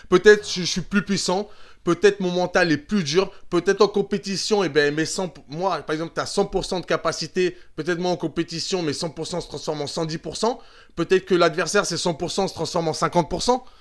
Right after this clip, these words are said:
tu vois. Il y a tout ça qui rentre en jeu, mais ça veut pas dire que son jiu-jitsu est moins... est moins bon que le mien. Il peut être même plus fort que moi.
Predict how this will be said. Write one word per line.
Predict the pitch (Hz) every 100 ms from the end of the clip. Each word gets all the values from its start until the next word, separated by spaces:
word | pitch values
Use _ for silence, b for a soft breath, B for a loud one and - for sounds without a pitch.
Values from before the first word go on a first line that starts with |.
| b b
tu | 175
vois. | 196 B 135
Il |
y |
a | 156
tout | 214
ça | 240 233
qui |
rentre | 226 220
en | 226
jeu, | 240 233 B
mais | 151
ça | -
veut | 214
pas | 214 233
dire | 240 -
que | 233 226 B
son | - 214 208
jiu-jitsu | 170 202 190 185 - 262 302 330 - - _ _ _ _ _ - - -
est | 165
moins... | 170 175 190 226 220 165 -
est | 165
moins | 170 165 190 185
bon | 170 247
que | -
le | 240 247
mien. | 254 269
Il | 214
peut | - 202
être | 202
même | 240 240
plus | - 262 269
fort | - - 262 247 -
que | 233
moi. | 233 294 285